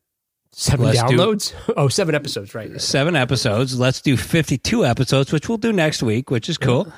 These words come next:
Speaker 1: And we've
Speaker 2: And
Speaker 1: already
Speaker 2: let's do
Speaker 1: recorded,
Speaker 2: ten.
Speaker 1: we've already recorded
Speaker 2: Yeah.
Speaker 1: it.
Speaker 2: Right. And let's do ten thousand downloads. So
Speaker 1: Okay.
Speaker 2: I think, I think for the first year, we did good.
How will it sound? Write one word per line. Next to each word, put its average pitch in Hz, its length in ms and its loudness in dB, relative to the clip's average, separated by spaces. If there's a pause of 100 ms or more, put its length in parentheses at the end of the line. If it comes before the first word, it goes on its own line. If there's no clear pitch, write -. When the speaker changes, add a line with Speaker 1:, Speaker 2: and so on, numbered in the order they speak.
Speaker 1:
And 147 100 -4
we've 135 160 0
Speaker 2:
And - 40 -2
Speaker 1:
already 143 120 2
Speaker 2:
let's 151 120 2
do 117 100 0
Speaker 1:
recorded, 143 200 2
Speaker 2:
ten. 180 280 -2
Speaker 1:
we've 147 160 -6
already 160 180 2
recorded - 300 -4
Speaker 2:
Yeah. 104 80 0
Speaker 1:
it. 90 160 -4 (580)
Speaker 2:
Right. 110 260 0
And 131 160 0
let's 143 180 2
do 170 140 2
ten 143 280 -2
thousand 160 420 2
downloads. 147 540 -2
So 92 260 -6 (960)
Speaker 1:
Okay. 208 220 0
Speaker 2:
I 123 40 2
think, 127 360 0 (400)
I 120 100 0
think 165 200 0
for 180 120 -2
the 147 100 2
first 156 360 2
year, 185 120 2
we 202 100 2
did 202 180 0
good. 190 360 -2